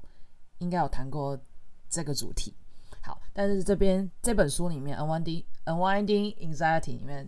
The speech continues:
作者用一个不太一样的方向下去做解读。好，那作者就在文章里面提到说，就是像是感情啊、爱，爱啊，这些就是正面的内在能量，不只是一个衍生出来的情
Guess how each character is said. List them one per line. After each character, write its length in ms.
作 140
者 120
用 220
一 60
个 80
不 200
太 140
一 20
样 100
的 80
方 160
向 200
下 100
去 100
做 160
解 240
读。 80
好， 220
那 120
作 200
者 80
就 60
在 80
文 180
章 160
里 40
面 160
提 200
到 200
说， 540
就 120
是 80
像 180
是 140
感 260
情 340
啊、 260
爱， 300
爱 300
啊， 280
这 140
些 320
就 80
是 340
正 200
面 240
的 120
内 200
在 220
能 240
量， 160
不 180
只 140
是 160
一 20
个 220
衍 260
生 200
出 160
来 120
的 80
情 160